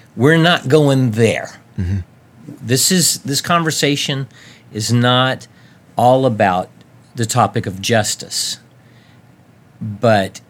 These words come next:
Speaker 1: it includes that.
Speaker 2: Mm-hmm.
Speaker 1: It's bigger than that, but it includes that. And, uh, so if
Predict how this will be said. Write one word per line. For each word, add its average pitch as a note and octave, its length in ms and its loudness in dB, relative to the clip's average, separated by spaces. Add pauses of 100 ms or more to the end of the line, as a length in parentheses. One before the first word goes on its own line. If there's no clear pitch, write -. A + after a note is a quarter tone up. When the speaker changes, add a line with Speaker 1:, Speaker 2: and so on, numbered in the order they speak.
Speaker 1:
it A2+ 80 0
includes A#2 680 -2
that. - 340 -16 (120)
Speaker 2:
Mm-hmm. E2+ 220 -6 (480)
Speaker 1:
It's - 140 -12
bigger C3+ 460 2
than E2+ 260 -10
that, - 460 -18 (560)
but A2 120 -2
it G#2+ 100 -2
includes A2+ 680 -2
that. B1+ 300 -12 (680)
And, G#2+ 680 0 (760)
uh, F#2 520 -2 (840)
so G2+ 480 0 (380)
if - 300 -6